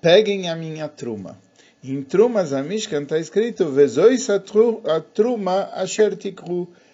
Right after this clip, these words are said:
"Essa é a truma que vocês vão pegar". Então vamos ver. Em Trumas a Adonim, Hashem,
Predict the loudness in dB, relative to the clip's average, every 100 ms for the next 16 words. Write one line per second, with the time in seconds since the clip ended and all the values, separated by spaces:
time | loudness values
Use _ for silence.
0 | _ 4 6 6 4 4 2 0 -2 0
1 | -2 -2 -4 -4 -4 -4 -4 -8 -6 -6
2 | -4 -6 -8 -12 -4 -2 0 0 0 2
3 | 2 2 -2 -16 _ _ -20 _ -10 -10
4 | -4 -2 0 0 2 4 4 2 0 0
5 | 0 -4 -8 -10 -14 _ _ _ _ 0
6 | 0 2 -2 0 2 2 -2 -6